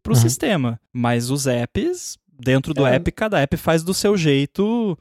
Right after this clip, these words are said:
Speaker 2: Sim,
Speaker 1: É
Speaker 2: sim.
Speaker 1: claro que é, é interessante pro usuário ter uma certa consistência, mas eu também não sei até que ponto. Eu acho que a, a consistência de comportamento é muito mais importante do que a consistência
Speaker 2: Uhum.
Speaker 1: visual.
Speaker 2: Ah,
Speaker 1: Então,
Speaker 2: sim.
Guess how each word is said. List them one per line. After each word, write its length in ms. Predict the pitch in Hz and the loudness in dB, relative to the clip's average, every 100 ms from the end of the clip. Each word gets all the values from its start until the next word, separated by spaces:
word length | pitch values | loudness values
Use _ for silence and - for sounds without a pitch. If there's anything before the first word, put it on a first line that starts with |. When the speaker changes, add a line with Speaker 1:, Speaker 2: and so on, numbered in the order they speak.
| - | -6
Speaker 2:
Sim, 240 | - 135 | 4 4
Speaker 1:
É 60 | 139 | 4
Speaker 2:
sim. 60 | - | 2
Speaker 1:
claro 300 | 143 139 170 | 4 6 4
que 200 | - 156 | 2 2
é, 480 | 143 143 131 123 - | 4 4 2 0 -2
é 80 | 131 | -2
interessante 720 | 151 165 143 - 143 160 180 | 0 2 2 2 0 0 -2
pro 140 | 160 | -2
usuário 360 | 147 135 131 135 | 2 2 2 2
ter 160 | - | 0
uma 160 | 135 151 | -2 -2
certa 320 | - 131 127 | -2 -2 -2
consistência, 840 | 127 127 131 - 120 120 147 196 202 _ _ _ | -4 -4 -4 -4 -2 -2 -4 -4 -6 _ _ _
mas 180 | 127 123 | -2 0
eu 60 | 127 | 2
também 220 | 135 135 | 2 2
não 160 | 160 | 0
sei 200 | 160 165 | 0 0
até 180 | 156 165 | 0 0
que 120 | - | -4
ponto. 480 | 147 143 147 147 131 127 | 0 0 0 0 0 2
Eu 160 | 131 | 4
acho 200 | 139 - | 4 2
que 120 | - | -2
a, 160 | 160 147 | 0 0
a 40 | |
consistência 720 | 143 165 160 151 - 165 190 202 | 0 -2 -2 -4 -2 -2 0 -2
de 140 | 160 | -4
comportamento 1300 | - 170 208 220 202 - 151 127 127 170 - 233 240 _ _ | -4 -2 0 2 2 2 0 2 0 -2 -2 -4 -4 _ _
é 80 | 143 | -2
muito 240 | 147 156 | 0 2
mais 180 | 170 165 | 2 2
importante 460 | 165 160 143 143 170 | 2 2 2 0 -2
do 100 | 165 | -4
que 80 | 175 | -4
a 40 | |
consistência 580 | 175 160 170 160 160 165 | -4 -4 -4 -4 0 0
Speaker 2:
Uhum. 60 | |
Speaker 1:
visual. 600 | 113 160 156 135 123 113 - _ _ - | 2 2 2 2 2 0 -6 _ _ 2
Speaker 2:
Ah, 100 | 147 | 4
Speaker 1:
Então, 340 | 123 131 131 117 | 6 4 2 -2
Speaker 2:
sim. 140 | - | -8